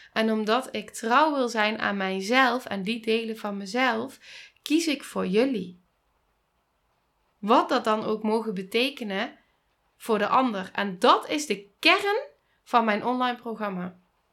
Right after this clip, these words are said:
Dat is de kern. De kern is zo trouw durven gaan zijn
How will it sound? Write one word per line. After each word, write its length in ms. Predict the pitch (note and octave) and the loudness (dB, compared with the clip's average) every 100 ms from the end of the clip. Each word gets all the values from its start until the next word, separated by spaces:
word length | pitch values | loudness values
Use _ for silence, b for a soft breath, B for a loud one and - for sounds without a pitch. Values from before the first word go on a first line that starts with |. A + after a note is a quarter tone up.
| _ _ _ _ _ _ - | _ _ _ _ _ _ 2
Dat 140 | C4 | 2
is 140 | C#4 | 0
de 140 | B3+ A3 | -4 -4
kern. 480 | A#3+ A3+ F3+ F3 B B B - | -4 -2 -6 -10 B B B -16
De 160 | F#3 | -10
kern 440 | - C4 E4 D#4+ - | 2 4 4 2 0
is 520 | A#3 F4 - - b b b b | -2 -4 -6 -12 b b b b
zo 560 | G3 F3 G#3+ D4 F4 E4+ | -6 2 4 4 2 -6
trouw 640 | - A3+ A3 B3 D#4 E4+ | -2 0 6 6 6 2
durven 440 | G#3+ A3 C#4 C#4+ B3+ | 4 4 4 0 -4
gaan 240 | A3+ G#3+ | -4 -4
zijn 680 | F3+ G#3+ B3+ A#3+ F3 F3 | 2 4 6 4 0 -4